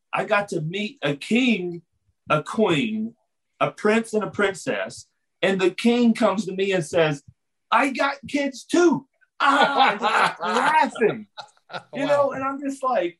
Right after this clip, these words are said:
Speaker 1: "Yeah, man, heck yeah." You know, we're just, like, chatting it up. But this dude is worth billions of dollars over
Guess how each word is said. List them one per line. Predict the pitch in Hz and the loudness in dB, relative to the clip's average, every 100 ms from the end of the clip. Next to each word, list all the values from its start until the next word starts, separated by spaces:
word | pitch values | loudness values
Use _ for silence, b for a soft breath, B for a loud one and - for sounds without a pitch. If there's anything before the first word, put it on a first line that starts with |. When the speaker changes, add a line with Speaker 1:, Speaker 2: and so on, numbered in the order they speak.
| _ _ | _ _
Speaker 1:
"Yeah, | - 349 - 320 302 285 | -12 -8 -4 -4 -4 -4
man, | 302 330 311 | -2 0 0
heck | 311 302 302 | 2 0 0
yeah." | 277 269 220 | -8 -6 -6
You | 196 214 | -4 -2
know, | 220 208 | -2 -2
we're | 220 | -4
just, | 226 220 220 | -6 -6 -2
like, | 202 - | -2 -2
chatting | 240 214 143 185 | 0 0 0 -6
it | 196 | 0
up. | 226 165 - - _ - | 2 2 -2 -20 _ -12
But | 180 | -8
this | 254 - | -8 -6
dude | 269 254 226 | -2 0 0
is | 180 | 0
worth | 196 214 - 143 - | 2 2 0 -6 2
billions | 175 226 233 214 | 4 4 0 -6
of | 220 | -6
dollars | 240 254 240 185 151 | -4 -4 -4 -4 -4
over | 117 107 | -6 -8